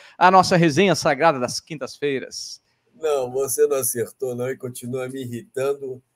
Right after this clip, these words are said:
Speaker 2: e lembrando de um pequeno deslize, ou melhor, até eu, eu sempre vejo o copo cheio de um milagre. Que é um milagre? O Flamengo perder.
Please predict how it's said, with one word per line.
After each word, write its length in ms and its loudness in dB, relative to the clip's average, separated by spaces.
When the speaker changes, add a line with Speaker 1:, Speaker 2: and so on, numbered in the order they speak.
Speaker 2:
e 60 -12
lembrando 680 0
de 80 -8
um 80 -8
pequeno 560 -6
deslize, 960 -12
ou 140 0
melhor, 560 0
até 180 2
eu, 120 2
eu 60 -6
sempre 300 2
vejo 260 -6
o 40 -20
copo 260 -8
cheio 560 -6
de 140 -8
um 40 -4
milagre. 680 -4
Que 80 -8
é 40 -2
um 100 -4
milagre? 460 -6
O 60 -20
Flamengo 460 -6
perder. 480 -10